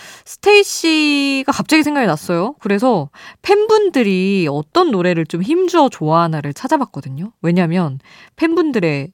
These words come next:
추천이 정말 알짜일 때가 많아가지고. 근데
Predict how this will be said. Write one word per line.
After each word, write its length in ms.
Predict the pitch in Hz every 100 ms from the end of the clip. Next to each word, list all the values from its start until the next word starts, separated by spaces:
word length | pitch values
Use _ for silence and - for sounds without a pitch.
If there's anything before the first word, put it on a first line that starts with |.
| _
추천이 720 | - 247 247 214 151 151 160
정말 360 | 147 147 151 143
알짜일 420 | 135 147 214 185
때가 220 | 156 147
많아가지고. 840 | 131 131 151 135 - - 214 156 147 _ - - - -
근데 420 | - 190 247 349